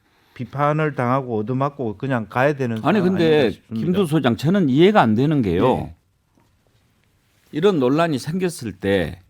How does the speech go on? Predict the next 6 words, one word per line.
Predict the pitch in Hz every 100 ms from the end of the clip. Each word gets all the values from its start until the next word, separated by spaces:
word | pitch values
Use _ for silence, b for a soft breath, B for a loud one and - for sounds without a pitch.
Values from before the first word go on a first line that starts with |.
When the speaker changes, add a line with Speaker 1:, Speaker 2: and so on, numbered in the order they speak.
| _ _ _ _ _ _ _ _ _ _ _ _
Speaker 2:
번역이 | 156 202 233 233 185 135
잘못됐다 | 139 131 160 - 165 - 139 117
이런 | 117 143 190
식으로 | - 165 147
해명을 | 143 190 175 139
하면 | 113 160 185 82